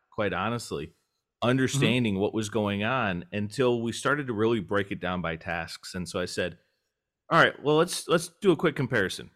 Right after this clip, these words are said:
Speaker 1: Let's say you get your neighbor or your brother-in-law or somebody and you throw 'em a six-pack of beers, and they come over and they help you mount a television, right?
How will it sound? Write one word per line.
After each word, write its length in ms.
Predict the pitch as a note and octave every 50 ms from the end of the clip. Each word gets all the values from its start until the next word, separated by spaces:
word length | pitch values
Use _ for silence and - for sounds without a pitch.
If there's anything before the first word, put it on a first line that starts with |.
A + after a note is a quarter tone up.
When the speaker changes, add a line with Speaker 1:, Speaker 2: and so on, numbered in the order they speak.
| _ -
Speaker 1:
Let's 120 | - -
say 100 | - G3+
you 100 | F3+ F3+
get 240 | D#3 D3+ D#3 C#3+ -
your 260 | D3+ C3+ B2+ B2 A#2 A2+
neighbor 560 | A#2 A2+ A2 G#2+ G2+ A2 G#2+ G#2+ G#2+ G#2+ D#2
or 120 | D#2 F#2
your 120 | F2+ F2+ F#2
brother-in-law 760 | A#2+ C#3+ C#3+ B2+ B2+ B2 A#2 A2+ G#2+ G#2+ G#2+ G#2+ G#2 G#2+ G#2
or 440 | - F#2+ G2+ F#2+ G2 F#2+ G2 G2 -
somebody 680 | - - A2 G#2+ G#2+ G#2 G2+ G2+ G2+ G2+ G2 G2+ G2+
and 240 | F2 E2 D#2+ D2+ - -
you 80 | F#2
throw 140 | - C#3+ D3
'em 60 | C#3
a 40 | B2+
six-pack 420 | - - A#2+ - - C3 A#2+ A#2+
of 80 | - G#2+
beers, 500 | G2 G#2 G2+ G2 G2+ G2 F#2+ F#2+ - - _ _ _ _ _ _
and 60 | - G2
they 60 | F#2+
come 160 | C#3+ C#3+ C3+
over 220 | B2+ B2+ A#2+ A#2+
and 100 | A#2+ A2+
they 80 | G#2 G2
help 160 | A2 A2 F#2+
you 80 | G#2 G#2
mount 160 | G2+ F#2+ F2+
a 60 | F2
television, 480 | - G2 E2 D#2 C2+ A1 G#1 - - - _ _ _
right? 240 | - G2 A2 A#2+ -